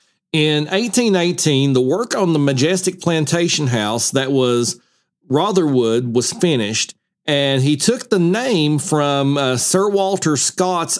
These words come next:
Ivanhoe. The house and the grounds were truly the showplace and entertainment center of the entire region.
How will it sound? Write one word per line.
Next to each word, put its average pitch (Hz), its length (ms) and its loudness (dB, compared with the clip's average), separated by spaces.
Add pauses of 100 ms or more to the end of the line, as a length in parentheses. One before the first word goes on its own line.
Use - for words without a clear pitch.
Ivanhoe. 120 840 -2 (400)
The 127 80 -2
house 220 340 -2
and 202 80 2
the 180 60 2
grounds 156 520 0
were 135 360 0
truly 160 720 0
the 131 240 0
showplace 180 880 0
and 143 100 -2
entertainment 180 600 0
center 143 360 0
of 160 340 -4
the 165 140 2
entire 120 400 0
region. 139 560 -2